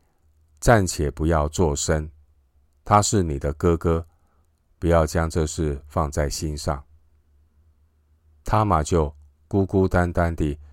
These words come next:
住在他胞兄押沙龙家里。大卫王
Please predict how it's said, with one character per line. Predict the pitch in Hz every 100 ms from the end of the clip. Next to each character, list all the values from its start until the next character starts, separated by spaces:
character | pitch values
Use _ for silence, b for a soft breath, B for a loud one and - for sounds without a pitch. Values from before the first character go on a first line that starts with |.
| b
住 | - 92
在 | 76 82 69 -
他 | - 78 76 -
胞 | 85
兄 | 82 90 80 82 _ -
押 | 90 87
沙 | 87 85 82
龙 | 73 69
家 | - 78 76
里。 | 69 - _ _ - _ _ _ _ _ - _ _ _ _ _ _ _ _ -
大 | 143 127
卫 | 131 107
王 | 82 80